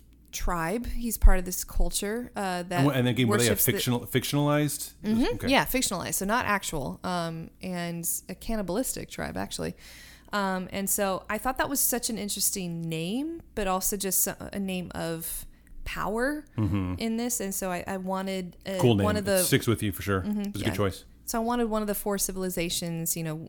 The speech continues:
Speaker 1: and here the Benamucky civilization for the world of Omamam, um, is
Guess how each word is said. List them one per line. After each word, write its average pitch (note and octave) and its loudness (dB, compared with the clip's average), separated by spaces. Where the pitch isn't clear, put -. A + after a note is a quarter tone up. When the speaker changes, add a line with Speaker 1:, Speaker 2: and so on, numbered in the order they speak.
Speaker 1:
and F3+ -4
here G#3 -2
the F#3+ -6
Benamucky F#3 -2
civilization E3 -2
for D#3+ -2
the E3 -4
world F#3 2
of F3+ 0
Omamam, E3 0
um, E3+ -2
is F#3+ 0